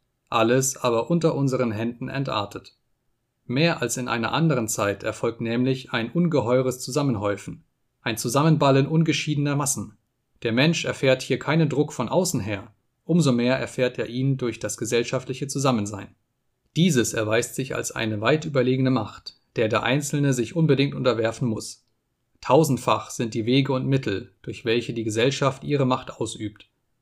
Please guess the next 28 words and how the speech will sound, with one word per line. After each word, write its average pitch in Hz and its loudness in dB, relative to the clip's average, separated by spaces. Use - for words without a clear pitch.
Sie - -10
tut 135 -4
das 120 0
vornehmlich 127 4
durch - -8
die 143 -6
Presse. - -2
Sie 120 -10
tut 123 -6
das 117 -2
so 175 2
unmerklich, 117 -2
dass 110 -8
der 113 -4
Leser 120 2
gar 120 2
nicht 123 -4
bemerkt, 135 -2
dass 113 -4
er 123 4
durch 123 -4
sein 104 -4
Blatt 117 0
bestimmte 151 -2
Ziele 135 -2
und 123 -4
Werte 117 0
aufnimmt. 107 -4